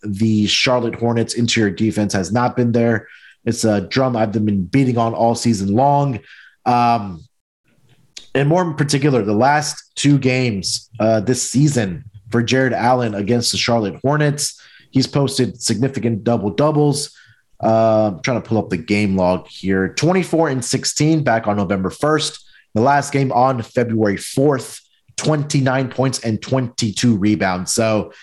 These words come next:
eleven and a half, I think, is a little conservative for me here. So I think Jared Allen, uh, should have a big night rebounding the basketball again for the Cleveland Cavaliers. So give me over eleven and a half rebounds for Jared Allen here tonight, Scott.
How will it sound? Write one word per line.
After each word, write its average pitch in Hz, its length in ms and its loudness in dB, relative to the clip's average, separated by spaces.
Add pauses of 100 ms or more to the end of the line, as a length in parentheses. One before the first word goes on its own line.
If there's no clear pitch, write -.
(280)
eleven 160 240 2
and 147 60 2
a 151 40 2
half, 147 160 2
I 139 60 0
think, 139 180 0
is 117 100 0
a 120 40 2
little 123 160 2
conservative 120 520 -2
for 123 120 -2
me 120 160 2
here. 120 280 2
So 117 120 -2
I 104 60 0
think 117 200 0
Jared 113 240 2
Allen, 107 540 0 (420)
uh, 107 220 2
should 123 220 0
have 120 160 0
a 110 40 -2
big 104 300 -2
night 104 220 -2
rebounding 104 340 0
the 98 80 -4
basketball 101 460 0
again 92 360 -4
for 104 300 -2
the 98 360 -4
Cleveland 98 300 -2
Cavaliers. 101 520 0
So 101 100 0
give 117 260 -2
me 107 220 0
over 107 260 0
eleven 98 280 0
and - 20 -2
a 92 40 0
half 90 180 -6
rebounds 90 400 -2
for 98 200 -2
Jared 85 240 -2
Allen 80 240 -2
here 76 160 -8
tonight, 76 320 -6
Scott. 80 300 -6